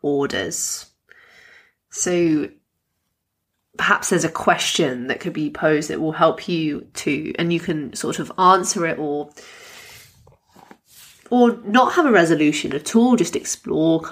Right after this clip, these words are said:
i-, ideas around the question, ask more questions, be curious about the topic that you pick,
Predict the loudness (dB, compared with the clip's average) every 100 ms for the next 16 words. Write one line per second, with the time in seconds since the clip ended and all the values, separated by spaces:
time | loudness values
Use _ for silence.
0 | -6 -4 -2 0 0 4 4 4 2 0
1 | 0 0 -2 -6 -4 -2 -2 -2 0 0
2 | 0 -2 -2 0 0 0 -6 -6 -6 -6
3 | -8 -12 -20 -20 -20 _ _ _ _ _
4 | _ 2 2 2 4 4 4 4 4 -2
5 | -6 -6 2 2 2 -4 -8 -8 -8 -8
6 | -8 -12 -10 -2 0 0 -4 -14 -16